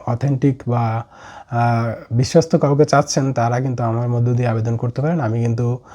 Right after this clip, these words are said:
আহ, বেশ কয়েকটা ফাইল নিয়েছি এবং, আহ, আর কয়েকটা ফাইল নিব। আহ, সবার ফাইল আমি নেই না, আমার যদি পছন্দ হয় প্রোফাইল, তাহলে কিন্তু আমি নিই। এবং ফিনল্যান্ডের রেগুলার ইউনিভার্সিটি অ্যাপ্লিকেশনে যদি আপনাদের যদি কোনো হেল্প দরকার হয়, তাহলে কিন্তু আপনারা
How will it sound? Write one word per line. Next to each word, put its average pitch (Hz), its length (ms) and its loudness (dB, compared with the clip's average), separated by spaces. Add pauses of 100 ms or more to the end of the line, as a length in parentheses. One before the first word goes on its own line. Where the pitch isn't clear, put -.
(200)
আহ, 120 160 0
বেশ 120 240 0
কয়েকটা 135 260 0
ফাইল 127 240 0
নিয়েছি 135 440 2
এবং, 117 440 0 (120)
আহ, 120 80 -2
আর 113 320 -2
কয়েকটা 120 280 -4
ফাইল 123 200 0
নিব। 131 200 2
আহ, 180 60 2 (840)
সবার 147 460 2
ফাইল 131 440 0
আমি 127 260 0
নেই 135 200 2
না, 147 200 4 (100)
আমার 113 380 -2
যদি 120 280 0
পছন্দ 135 320 0
হয় 143 160 4
প্রোফাইল, 139 380 0 (440)
তাহলে 120 260 4
কিন্তু 120 220 0
আমি 117 120 2
নিই। 147 160 4
এবং 135 260 0
ফিনল্যান্ডের 165 600 4 (400)
রেগুলার 139 360 6
ইউনিভার্সিটি 143 420 2
অ্যাপ্লিকেশনে 131 580 -2
যদি 120 220 0
আপনাদের 120 320 0
যদি 117 100 2
কোনো 120 200 -2
হেল্প 120 220 0
দরকার 127 320 0
হয়, 160 80 2
তাহলে 117 340 2
কিন্তু 120 180 0
আপনারা 127 360 -4